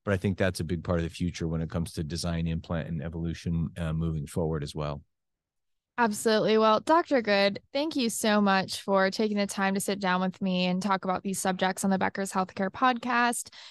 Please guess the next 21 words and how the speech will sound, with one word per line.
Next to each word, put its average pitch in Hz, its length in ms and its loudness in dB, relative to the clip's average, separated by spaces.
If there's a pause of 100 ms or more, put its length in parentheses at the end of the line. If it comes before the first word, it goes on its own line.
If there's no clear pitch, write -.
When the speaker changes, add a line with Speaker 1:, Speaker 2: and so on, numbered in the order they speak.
(120)
Speaker 2:
And 220 240 4
special 226 360 4
shout 202 340 2
out 196 240 2 (140)
to 196 420 4 (480)
Aesculap 247 640 4
Implant 214 460 4
Systems 202 500 2
for 202 100 2
sponsoring 185 540 2
this 185 180 0
episode. 180 640 2
And 196 160 2
again, 349 320 4
we're 262 120 8
live 190 360 4
at 196 80 -6
the 208 80 -2
twentieth 190 400 0
Annual 254 540 6 (240)
Spine, 214 540 2